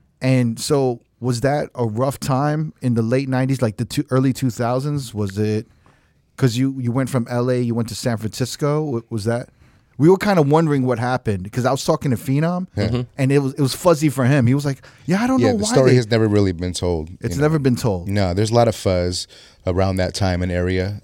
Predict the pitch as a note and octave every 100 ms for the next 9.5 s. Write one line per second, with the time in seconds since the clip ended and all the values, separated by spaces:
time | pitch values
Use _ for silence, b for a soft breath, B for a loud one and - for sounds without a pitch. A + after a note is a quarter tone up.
0 | _ F2+ C#3 A2+ G2 F#2 - G#3 G#3 G#3+
1 | E3+ F3 F3+ - D3+ A2+ G2+ G2 C3+ A#2
2 | A#2+ B2 - F#3 C#3 D3+ B2+ C#3 B2 A#2
3 | A#2+ G2+ F#2+ F#2 - B2+ C3+ - C#3 B2
4 | B2+ A#2+ C3+ C3 G2+ A2+ C#3+ - D3 D3
5 | A2 G#2 A#2 C3 B2 A2 G2+ G2 b b
6 | b b C3 E3 D3 C#3 D#3 C3 C#3+ E3+
7 | - C#3+ A#2 - - - - F#3 D#3 -
8 | - G3+ D3+ D3+ C#3+ C#3 C3+ B2 A2 D#3
9 | D#3 C3+ B2 A2+ G#2+